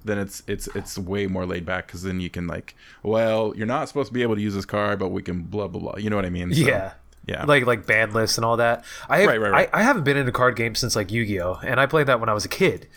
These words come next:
Speaker 2: Um, but I, <laughs> so you, you say that, like, "Your first hit's free" and all that, blah,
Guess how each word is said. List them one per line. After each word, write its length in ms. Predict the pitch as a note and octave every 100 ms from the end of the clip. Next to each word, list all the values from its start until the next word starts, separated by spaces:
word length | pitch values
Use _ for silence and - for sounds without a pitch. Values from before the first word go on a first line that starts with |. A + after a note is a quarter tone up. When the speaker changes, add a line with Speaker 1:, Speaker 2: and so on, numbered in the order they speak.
| - - - -
Speaker 2:
Um, 360 | - A2 F#2+ G2 - _ _ -
but 120 | C3+ C3+
I, 680 | D3 - - F3 - F3+ - -
<laughs> 120 | -
so 220 | - F3+
you, 220 | E3+ E3+ F3
you 180 | F3
say 260 | E3 G3 A#3+
that, 200 | C#3+ C3
like, 140 | B2+ A#2
"Your 60 |
first 220 | - A#2+ -
hit's 140 | A2
free" 240 | - G#3 G3
and 60 |
all 120 | F#3+
that, 160 | F#3
blah, 80 | E3+